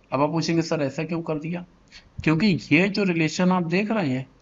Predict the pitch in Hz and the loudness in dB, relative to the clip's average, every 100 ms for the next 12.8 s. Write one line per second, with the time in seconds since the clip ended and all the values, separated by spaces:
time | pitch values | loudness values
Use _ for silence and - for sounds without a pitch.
0 | _ _ _ - 190 214 175 151 143 143 | _ _ _ -4 -2 0 0 2 4 4
1 | - 185 185 185 175 160 165 180 185 - | 4 0 0 0 2 2 2 0 -2 -6
2 | - 147 170 190 - _ _ _ - 147 | 0 2 2 -2 -6 _ _ _ 4 4
3 | 180 185 151 143 165 175 160 147 170 175 | 4 0 0 2 2 0 2 0 2 -2
4 | 156 151 151 151 151 165 160 - 123 107 | -2 -2 -2 -4 -4 -4 -4 -4 0 0
5 | - - - - _ - - 143 143 156 | 0 -8 -18 -20 _ -10 0 0 0 -4
6 | - 180 180 165 - 160 147 151 170 185 | -2 0 2 0 -2 0 2 2 0 0
7 | 143 117 123 123 - 120 - 123 123 123 | 0 0 -2 -2 -8 -10 -6 -4 -2 -4
8 | 127 127 127 127 123 120 131 - 139 143 | -4 -8 -10 -10 -6 -8 -8 -10 -10 -10
9 | 160 _ _ _ _ _ - 139 - - | -12 _ _ _ _ _ -8 -8 -8 -14
10 | - 139 151 175 202 - - 147 156 170 | -4 0 2 2 -2 -8 -4 -2 -2 -4
11 | 175 - 160 160 180 - - 135 123 123 | -6 -4 2 2 2 -6 -2 2 2 0
12 | - - _ - 156 185 - | -16 -20 _ 2 4 4 0